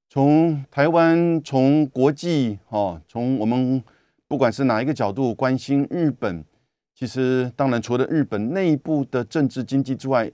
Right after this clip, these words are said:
我们更关心是整个日本的政治氛围的走向，以及它的对外关系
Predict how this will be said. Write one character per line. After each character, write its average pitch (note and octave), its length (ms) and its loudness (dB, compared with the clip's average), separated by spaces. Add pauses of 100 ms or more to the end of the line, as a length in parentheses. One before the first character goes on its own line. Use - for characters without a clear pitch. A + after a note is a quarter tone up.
我 G#2 100 -8
们 B2 120 -4
更 D3 200 -2
关 C#3+ 220 0
心 C#3+ 240 -2
是 C3+ 200 -4
整 G2+ 160 -10
个 G2 220 -8
日 E3 180 -2 (140)
本 G2 240 -6
的 A2+ 160 -4
政 C3 320 -2
治 C3 280 -4
氛 C3+ 320 0
围 F#2+ 280 -4
的 G#2+ 240 -4
走 E2 300 -10
向， B2+ 300 -4 (880)
以 A2 120 -6
及 C3+ 380 -2
它 C#3 200 -2
的 B2 200 -4
对 C3 280 -2
外 B2 280 -2
关 C3 280 0
系 C3+ 380 -6